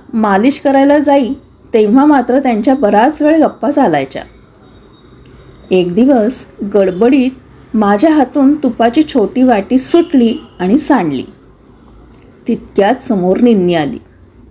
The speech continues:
मी तर घाबरून गच्च डोळेच मिटले. वाटलं आता आपल्याला रडू येणार, पण एकदम डोक्यावर एक मायेचा हात फिरला. "असू दे गो बयो,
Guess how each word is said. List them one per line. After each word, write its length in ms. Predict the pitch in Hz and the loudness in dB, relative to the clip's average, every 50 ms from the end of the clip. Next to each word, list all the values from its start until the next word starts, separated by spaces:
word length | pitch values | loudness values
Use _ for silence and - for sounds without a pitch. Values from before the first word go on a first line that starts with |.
| _ - _ - - - - - - - - - - - | _ -20 _ -20 -20 -20 -20 -20 -20 -20 -20 -8 -2 0
मी 160 | 269 294 285 330 | 0 0 2 0
तर 60 | 359 | 0
घाबरून 600 | 349 320 277 262 254 262 247 277 285 277 247 254 | 0 0 0 0 0 0 0 0 2 2 0 0
गच्च 420 | 220 214 254 262 262 - - - | -2 -2 -2 -2 -4 -4 -2 0
डोळेच 440 | 339 294 262 240 220 226 254 269 - - | 0 2 2 2 2 2 0 0 -2 -4
मिटले. 340 | 226 196 - - 151 139 - - - _ _ _ _ _ _ - | -6 -6 -6 -8 -10 -10 -10 -14 -20 _ _ _ _ _ _ -4
वाटलं 440 | 202 208 202 196 196 - - 254 269 | -2 0 0 0 -2 -2 0 0 2
आता 240 | 254 254 254 254 | 2 0 0 -2
आपल्याला 400 | 233 208 208 185 180 170 190 247 | -2 -2 -2 -2 -2 0 2 2
रडू 260 | 277 294 294 269 254 220 | 2 2 2 2 2 0
येणार, 320 | 185 165 151 110 85 - - - - _ _ _ _ _ _ _ _ _ _ _ _ _ _ _ _ _ _ _ _ - | -2 -4 -4 -6 -10 -14 -18 -20 -20 _ _ _ _ _ _ _ _ _ _ _ _ _ _ _ _ _ _ _ _ -2
पण 100 | 320 339 | 0 0
एकदम 500 | 339 320 - - 262 277 330 339 349 349 | 2 0 0 -4 -4 -2 0 2 2 2
डोक्यावर 420 | 349 320 311 - 311 302 302 294 | 2 0 0 0 0 2 2 2
एक 180 | 320 311 302 302 | 2 0 0 -2
मायेचा 380 | 285 247 220 226 240 240 - - | -2 0 0 0 -2 0 -2 -2
हात 220 | - - 220 202 196 - | 0 0 -2 -2 -4 -6
फिरला. 300 | - 208 156 - - 101 - - - - _ _ _ _ _ _ _ _ _ _ _ - - - - - - - _ _ _ - - _ _ _ - - - - | -6 -6 -6 -6 -6 -10 -14 -16 -20 -20 _ _ _ _ _ _ _ _ _ _ _ -20 -20 -20 -20 -20 -20 -20 _ _ _ -20 -20 _ _ _ -20 -18 -10 -4
"असू 240 | - 247 - - 285 | -4 -2 0 0 2
दे 180 | 285 269 262 214 | 2 2 2 2
गो 120 | 180 196 | 0 0
बयो, 500 | 175 180 170 170 208 262 269 254 - - | 0 0 0 0 2 2 2 0 -2 -4